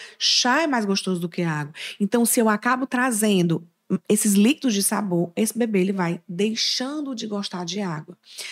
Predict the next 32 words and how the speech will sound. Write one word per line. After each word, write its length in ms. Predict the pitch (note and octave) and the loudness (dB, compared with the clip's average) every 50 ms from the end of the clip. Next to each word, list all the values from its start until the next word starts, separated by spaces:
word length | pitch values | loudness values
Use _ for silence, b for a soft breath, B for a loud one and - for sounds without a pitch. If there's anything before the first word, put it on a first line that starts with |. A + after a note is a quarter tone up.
| B B - | B B -10
Fora 340 | - - B3+ C4 C4 C4 A#3+ | -2 0 2 2 2 0 -2
que 100 | - A#3 | -2 -4
são 200 | - A3+ G#3+ G#3+ | -2 -2 -2 -2
calorias 580 | G#3+ G#3 G3+ F#3+ F#3+ F#3 G3+ A3 A3+ G#3 G3 | -2 -2 -2 -2 -2 0 0 0 0 -2 -2
que 180 | - - G3+ G3 | -4 -6 -6 -6
geram 480 | F#3+ F#3 F#3+ G3+ G3+ G#3+ A#3+ C4+ C#4+ C4+ | -4 -2 0 2 2 2 0 0 -2 -4
distensão 440 | A#3 A3 - - G#3 - - F#3+ F#3 | -4 -4 -4 -4 -6 -6 -6 -4 -4
gástrica, 480 | E3+ D#3 C#3+ D3 D3+ D#3 - - F3+ | -4 -4 -2 -2 -4 -4 -4 -4 -2
geram 420 | F3 E3 E3 F3+ F#3 G#3+ A3+ C4+ C#4+ | -2 0 0 2 0 0 0 -2 -4
saciedade, 880 | - - G#3+ G#3+ - - G3+ F#3 E3+ D#3+ D3 C#3+ C#3+ C#3+ D3 E3+ A3 B B B B B B - | -6 -4 -4 -4 -4 -4 -4 -4 -4 -4 -4 -4 -6 -6 -6 -6 -8 B B B B B B -2
mas 220 | G#3+ G#3 G3+ F#3 | 0 0 0 0
não 140 | F#3+ F3+ F#3+ | -2 -4 -4
nutrem. 520 | A3 B3+ A#3+ A3 G#3+ G#3+ G3 D#3+ D3+ E3 - _ B B B B B B B | -4 -4 -4 -4 -4 -4 -6 -8 -8 -12 -18 _ B B B B B B B
Então, 160 | F3+ E3+ F#3+ F3+ | -4 0 0 2
o 40 | |
bebê, 200 | F3+ E3+ E3 G#3 | 2 2 2 2
ele 120 | A#3 A#3+ A3+ | 2 2 2
toma 200 | A3+ G3+ F#3+ F3 | 0 0 0 -2
um 60 | F3 | -2
copo 240 | F3 E3 E3 - D3+ | -4 -6 -8 -6 -6
de 100 | D#3 D#3 | -4 -4
suco, 340 | - - A#3 B3 A#3+ - _ _ | -2 0 0 0 -2 -2 _ _
ele 260 | G#3 F#3 F#3+ G3 G3 | 0 0 2 2 2
enche 440 | F#3+ F#3 G3 A#3 A4+ - - - F#4 | 2 2 0 0 -2 -2 -2 -2 -2
a 60 | D#4 | -2
capacidade 580 | - B3+ B3 A3+ A#3+ A#3+ - A3 G#3+ A3 A3 G#3 | -4 -4 -4 -4 -6 -4 -4 -4 -4 -4 -4 -4
gástrica 360 | G3+ G3+ G3+ - - - B3 | -4 -4 -4 -6 -8 -8 -6
dele. 480 | A#3+ C#4+ D#4+ C4+ G3+ E3+ E3 D#3 D#3+ _ _ _ _ _ _ _ _ | -2 0 0 0 0 -2 -4 -6 -10 _ _ _ _ _ _ _ _
Teoricamente, 760 | F3+ F3 E3+ E3+ F3 E3+ F3+ F3+ F3+ F#3 G#3 A#3 - - B3 | -4 -2 -2 -2 -2 -4 -4 -2 -2 -2 -2 -4 -4 -2 0
mata 260 | A3+ G#3+ A3+ A3 C#4 | 0 0 0 -2 -4
a 60 | D4 | -6
fome, 440 | D4 - E4 C#4+ A3+ G3 F3+ F3 | -4 -4 -4 -2 -2 -2 -2 -4